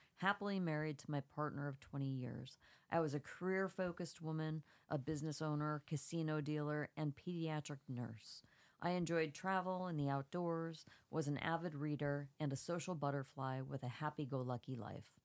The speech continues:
But everything took a dramatic turn one October day, a day that would shift the very trajectory of my entire life as I knew it.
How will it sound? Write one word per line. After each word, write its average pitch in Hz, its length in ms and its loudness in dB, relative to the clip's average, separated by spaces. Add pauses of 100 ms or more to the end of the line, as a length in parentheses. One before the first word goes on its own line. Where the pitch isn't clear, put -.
(420)
But 151 160 0
everything 214 600 2 (320)
took 147 160 -2
a 147 40 2
dramatic 135 640 0
turn 143 360 2
one 135 120 2
October 131 480 -2
day, 113 360 -4 (380)
a 156 100 4
day 160 420 4
that 156 100 0
would 135 140 -2
shift - 460 -4 (120)
the 143 140 2
very 180 400 0
trajectory 139 880 -4 (100)
of 127 100 -4
my 131 160 2
entire 160 520 0
life 123 400 0 (160)
as 131 180 -4
I 123 100 -2
knew 123 280 -2
it. 104 80 -12